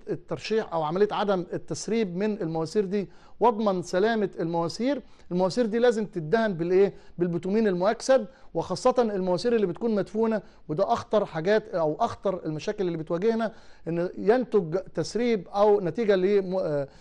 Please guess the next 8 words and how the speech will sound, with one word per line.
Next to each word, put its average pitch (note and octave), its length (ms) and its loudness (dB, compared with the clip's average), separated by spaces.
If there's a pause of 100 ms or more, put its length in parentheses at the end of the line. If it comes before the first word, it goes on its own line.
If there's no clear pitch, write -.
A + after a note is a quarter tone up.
(380)
تسريب G#3 380 0
ما G3+ 80 4
بين G3+ 200 2
كوع A3+ 440 2
أو F3+ 140 4
مشترك، A3 420 2 (500)
ماسورة G3+ 460 4
والمشترك، F3+ 840 4